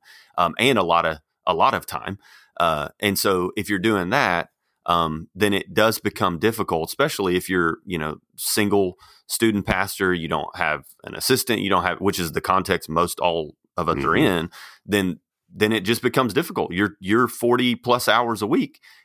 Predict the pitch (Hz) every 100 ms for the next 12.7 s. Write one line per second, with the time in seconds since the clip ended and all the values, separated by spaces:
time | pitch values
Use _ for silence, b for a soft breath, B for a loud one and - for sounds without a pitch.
0 | - 98 82 101 113 113 113 - 104 104
1 | 92 101 - 101 95 - 101 95 92 85
2 | - - 90 80 - - _ 113 101 85
3 | 78 92 101 87 80 101 123 101 - -
4 | 92 82 - 85 76 - 117 107 98 92
5 | 85 b b b - 82 98 92 85 -
6 | 95 95 - - _ 90 78 98 90 82
7 | - b b b - 82 80 78 _ _
8 | _ _ _ _ 104 101 110 95 101 95
9 | 87 - 95 90 87 - 104 - 87 71
10 | _ - 98 80 87 87 - 95 85 90
11 | 101 78 - 95 87 113 110 92 80 -
12 | 110 85 73 92 85 78 -